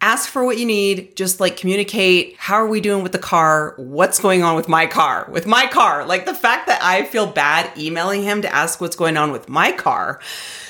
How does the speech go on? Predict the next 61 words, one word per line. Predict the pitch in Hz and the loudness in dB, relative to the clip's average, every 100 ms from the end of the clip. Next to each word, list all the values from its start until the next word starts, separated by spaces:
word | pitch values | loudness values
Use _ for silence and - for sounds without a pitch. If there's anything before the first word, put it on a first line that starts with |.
| - | -8
So, | - 285 | 0 2
like, | 302 247 | 2 2
things | 311 320 349 | 2 4 2
like | 330 240 | 0 0
that | 220 214 | 0 2
where | 180 | 2
I | 170 | 2
just | 180 185 180 | 0 -2 -2
truly | - 202 196 196 | -2 0 2 2
am, | 175 | 2
like, | 156 143 - | 2 0 0
in | 160 160 | -2 0
that | 147 | 0
mindset | 131 131 135 143 | 2 0 2 0
where | 139 | 0
we | 135 | 0
talked | 135 127 | 0 0
about | 143 139 107 | 0 2 2
in | 139 | 0
that | 127 | 0
episode | 127 139 139 151 | 0 -2 0 0
where | 143 139 | 2 0
it's | 135 | -2
like, | 156 151 - | -6 -8 -4
"I'm | 214 240 | -2 -2
just | 277 - | -4 -4
grateful | 214 214 220 | -6 -2 -4
to | |
be | 208 | 0
alive. | 208 180 180 190 185 | 0 2 4 4 2
I'm | 208 208 | 0 0
sorry. | 269 277 285 | 2 2 0
<laughs> | - | -2
Thank | 226 269 | -2 2
you | 285 | 2
for | 254 | 2
acknowledging | 254 214 196 220 220 | 2 4 4 4 0
my | 190 | -2
presence." | 165 180 160 175 - | -2 -2 0 -2 -6
I'm | 156 | -2
like, | 151 147 | -2 -2
"This | 185 277 | -4 -2
is | 285 | -4
just, | 330 330 - - | -4 -4 -6 -10
this | - 247 302 | -6 -4 -2
is | 277 | 0
not | 285 | 2
okay." | 208 - 165 117 - | 2 0 0 0 -2
Like, | 143 - | -2 2
I | 156 | 0
need | 165 202 - | 4 2 2
to | 254 | 0
be | 190 180 180 165 | 2 2 2 0
more | 156 143 143 | -2 -2 0
assertive | 143 127 110 | 0 -2 -4
in | 123 | -4
these | 120 113 | -6 -4
areas | 60 107 107 | -6 -6 -8
of | 117 | -8
my | |
life. | 60 50 | -6 -8